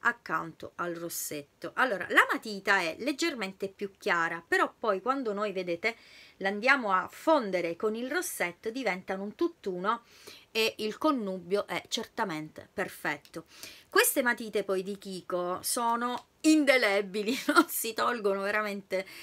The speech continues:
sono perfette, soprattutto se il rossetto deve durare a lungo, perché la applichiamo sul bordo, ne stendiamo un po' anche sulla, proprio all'interno delle labbra e poi ci passiamo sopra il rossetto.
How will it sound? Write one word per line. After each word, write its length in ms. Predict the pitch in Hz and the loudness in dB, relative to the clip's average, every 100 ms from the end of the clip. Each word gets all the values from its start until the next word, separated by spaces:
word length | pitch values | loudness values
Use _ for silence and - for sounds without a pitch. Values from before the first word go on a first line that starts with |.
| - | -8
sono 480 | 233 233 233 226 220 | -2 2 2 2 2
perfette, 640 | 262 254 - 214 202 185 | 0 0 2 0 2 -4
soprattutto 500 | 196 214 - 262 220 | -4 -6 -6 -6 -4
se 180 | 202 196 | 0 0
il 140 | 196 | 0
rossetto 440 | 196 196 233 226 196 | -2 -4 -4 -4 -4
deve 180 | 185 | -2
durare 300 | 185 185 185 | -2 -2 0
a 40 | 185 | -2
lungo, 400 | 185 180 175 170 | -2 -4 -4 -4
perché 380 | 214 214 175 170 - - - - - | -4 -2 -4 -4 -10 -18 -16 -18 -6
la 220 | 202 214 | 6 6
applichiamo 480 | 214 226 220 269 349 | 6 -2 4 4 4
sul 240 | - 247 | -2 -4
bordo, 480 | 202 196 170 170 180 | 0 0 0 -4 -6
ne 420 | 175 202 233 240 - | -2 0 2 0 -2
stendiamo 840 | 180 - 214 208 208 262 349 330 | -6 -4 -2 -2 4 6 6 4
un 160 | 208 - | -4 -2
po' 260 | 214 202 | 0 2
anche 360 | 190 190 196 190 | 2 2 0 -6
sulla, 640 | - 240 233 214 185 170 | -6 -6 -4 2 2 2
proprio 280 | 165 214 190 | 0 -2 -2
all'interno 560 | 196 226 226 202 185 175 | -2 -4 0 -2 -2 -6
delle 220 | 185 202 | -2 0
labbra 380 | 196 165 175 339 | 0 0 0 -2
e 80 | 415 | -2
poi 260 | 208 190 208 | 0 0 0
ci 140 | - | -6
passiamo 480 | 247 247 - 175 208 | -6 -6 -6 -6 -6
sopra 300 | 175 170 170 | -6 -8 -8
il 160 | 202 190 | -6 -4
rossetto. 680 | 185 196 - 175 160 _ 269 | -2 0 0 0 -4 _ -2